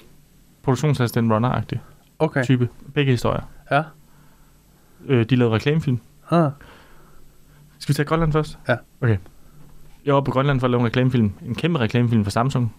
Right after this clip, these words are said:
Speaker 2: Ja.
Speaker 1: Der var både et dansk produktionsselskab, et fransk og et, øh, sydkoreansk.
Speaker 2: Ja.
Speaker 1: Og så en kinesisk instruktør, tror jeg endda.
Speaker 2: Okay.
Speaker 1: Kæmpe, kæmpe hold. Og vi var deroppe, jeg var deroppe i to uger, eller tre uger, eller sådan noget.
Speaker 2: Og du er
Speaker 1: Øhm,
Speaker 2: runner?
Speaker 1: Jeg er runner.
Speaker 2: Ja.
Speaker 1: Er deroppe for ligesom at, at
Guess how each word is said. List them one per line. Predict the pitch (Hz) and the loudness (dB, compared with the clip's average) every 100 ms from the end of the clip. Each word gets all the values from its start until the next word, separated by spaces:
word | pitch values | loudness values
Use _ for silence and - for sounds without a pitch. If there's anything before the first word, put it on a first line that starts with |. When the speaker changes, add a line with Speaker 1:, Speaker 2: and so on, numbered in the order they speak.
| - | 0
Speaker 2:
Ja. | 139 156 - - - | 0 -2 -14 -18 -4
Speaker 1:
Der | 117 | -2
var | |
både | 110 117 113 | 2 2 2
et | 117 - | 0 0
dansk | 131 - - | -2 -2 -2
produktionsselskab, | 120 127 117 - 113 110 | 0 2 0 0 -2 -2
et | - | -4
fransk | 131 131 - - | -4 -4 -4 -2
og | 113 127 | -2 -2
et, | - - | -4 -6
øh, | - - | -4 -4
sydkoreansk. | - 143 139 - - - - - | 0 0 0 -4 -6 -14 -14 -4
Speaker 2:
Ja. | 120 147 - _ _ - _ | -2 -2 -10 _ _ -20 _
Speaker 1:
Og | - | -4
så | 120 | -2
en | |
kinesisk | 107 117 113 - - | 0 0 0 -4 -6
instruktør, | 143 - - - | -6 -4 -4 -4
tror | - | -4
jeg | - | -6
endda. | - - - - | -6 -10 -14 -4
Speaker 2:
Okay. | 123 123 135 143 | -2 0 -2 0
Speaker 1:
Kæmpe, | 170 151 - | 0 -2 -4
kæmpe | 156 147 | -4 -2
hold. | 107 101 - - | -2 -4 -8 -10
Og | - 120 | -4 0
vi | |
var | 117 | 2
deroppe, | 117 107 - | 2 0 -4
jeg | 127 | -2
var | |
deroppe | 120 120 113 | 2 2 0
i | 110 110 113 - _ - - - _ _ _ | -2 -2 -6 -8 _ -20 -20 -20 _ _ _
to | - 143 | 0 2
uger, | 135 139 143 - - | 4 2 0 -10 -16
eller | 117 | -10
tre | 110 117 110 | -4 0 0
uger, | 107 | 0
eller | - | -2
sådan | - 104 | -2 -4
noget. | 113 - - | -4 -8 -4
Speaker 2:
Og | 123 | 0
du | 139 | 2
er | |
Speaker 1:
Øhm, | 123 | 2
Speaker 2:
runner? | 127 135 156 - _ - | 2 2 0 -4 _ -6
Speaker 1:
Jeg | 120 107 | -2 2
er | |
runner. | 104 110 - | 2 0 -4
Speaker 2:
Ja. | 131 139 - - - - - | -4 -4 -8 -20 -20 -18 -6
Speaker 1:
Er | 123 | 0
deroppe | 123 127 | 2 2
for | 123 | 0
ligesom | 120 113 | 0 2
at, | 101 | 0
at | - | -2